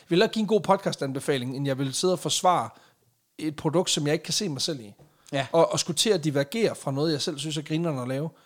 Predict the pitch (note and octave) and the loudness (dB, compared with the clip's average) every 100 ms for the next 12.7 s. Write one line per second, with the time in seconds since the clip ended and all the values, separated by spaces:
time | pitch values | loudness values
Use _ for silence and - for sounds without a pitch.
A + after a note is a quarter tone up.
0 | - D#3+ D3 D#3+ G#3 D#3 - C#3+ C3+ - | -4 2 2 4 2 2 2 2 2 -2
1 | - C3+ B2+ C3+ D3+ - - _ - E3 | -6 -4 -2 2 2 2 -8 _ -4 -2
2 | E3 - A#2+ C#3+ C3 D3 D3 C#3 C#3+ E3+ | -2 -6 -2 0 2 2 2 2 0 0
3 | F#3+ D3+ D3 C3+ B2+ C3 F#3+ F#3+ - _ | 2 0 -2 -4 -6 0 2 0 -8 _
4 | _ - F3 A3 D3+ B2+ B2 D3 D#3+ F#3 | _ -2 0 2 0 -2 -4 4 4 4
5 | D3+ C#3+ C#3+ _ _ _ _ - D3+ C3+ | -2 -6 -8 _ _ _ _ -6 -2 -4
6 | - - C#3 C3 - - - A2+ _ - | -2 -2 -2 -4 -10 -18 -20 -20 _ -8
7 | A#2+ - - - B2+ - - C3+ - C3+ | -8 -8 -10 -6 -6 -8 -6 -6 -6 -8
8 | B2+ A2+ - D#3+ C3 C3 - F#3 D#3 D#3+ | -8 -6 -6 -4 -2 2 2 2 0 -2
9 | D#3+ G3 E3 - D3+ F3 - D3 C3+ C#3+ | 0 0 0 -2 -2 -2 -2 -2 -2 -2
10 | F3+ - B2 - C#3+ F3+ C3+ C#3 E3 D#3+ | -2 -4 -10 -8 -4 -4 -2 0 0 -2
11 | C#3 - - G3 A2+ D#3 D#3 C3+ B2+ C3+ | -8 -4 2 2 2 0 0 -2 -6 0
12 | D3+ C3+ B2 A#2 B2 D3 | 2 2 -2 -6 -4 -4